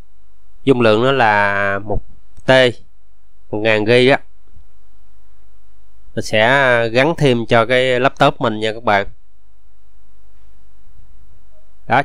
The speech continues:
trên cái, à, second H D D á, box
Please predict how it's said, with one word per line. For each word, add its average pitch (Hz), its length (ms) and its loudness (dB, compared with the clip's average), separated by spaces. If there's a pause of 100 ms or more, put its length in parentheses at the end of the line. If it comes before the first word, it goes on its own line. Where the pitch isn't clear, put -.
trên 127 240 6
cái, 143 240 4
à, 120 680 2
second 123 640 2 (120)
H 143 40 2 (100)
D 139 60 0 (120)
D - 20 6
á, 123 280 6 (580)
box 160 160 8